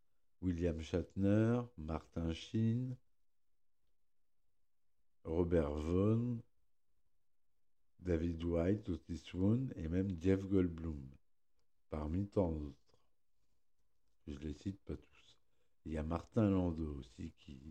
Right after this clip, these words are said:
joue dans un épisode où il joue deux rôles puisque c'est des jumeaux. Voilà.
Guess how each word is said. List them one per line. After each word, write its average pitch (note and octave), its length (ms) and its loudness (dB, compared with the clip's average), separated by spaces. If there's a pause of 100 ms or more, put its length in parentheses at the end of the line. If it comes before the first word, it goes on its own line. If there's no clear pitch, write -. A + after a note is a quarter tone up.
(360)
joue E2+ 220 -6
dans D#2+ 300 -2
un E2 180 -2
épisode F#2+ 760 -2 (840)
où D#2+ 160 -2
il E2 80 0
joue F2+ 200 -2
deux F#2+ 200 2
rôles A#2+ 540 4 (120)
puisque - 380 -8
c'est F2 200 -8
des G#2 200 6
jumeaux. E2 440 -2 (1500)
Voilà. D#2 300 0